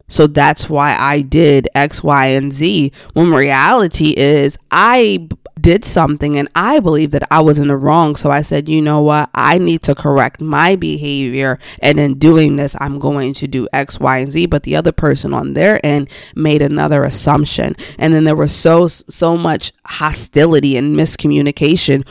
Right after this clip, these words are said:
over something that was never addressed. Why weren't any question asked before the assumptions were made? Now, maybe before me reading this book, I may have taken it personally,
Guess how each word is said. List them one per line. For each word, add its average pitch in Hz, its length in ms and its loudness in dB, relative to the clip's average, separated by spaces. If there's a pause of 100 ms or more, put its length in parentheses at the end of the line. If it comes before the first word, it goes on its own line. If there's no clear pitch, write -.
(160)
over 165 300 4
something 160 440 0
that 151 140 -2
was 143 180 -2
never 143 360 -2
addressed. - 680 -6 (160)
Why 156 500 2
weren't 165 420 0
any 151 240 -2
question 147 840 -2
asked 139 440 -6
before 143 560 -2 (180)
the 147 120 0
assumptions 143 560 -4
were 139 100 -6
made? 160 300 -4
Now, 143 200 -6 (180)
maybe 196 260 2
before 180 520 2
me 170 200 0
reading 160 360 0
this 151 160 -4
book, 143 280 -2
I 143 100 -2
may 147 280 -2
have 151 320 -4
taken 147 360 -2
it 135 120 -8
personally, 156 640 -2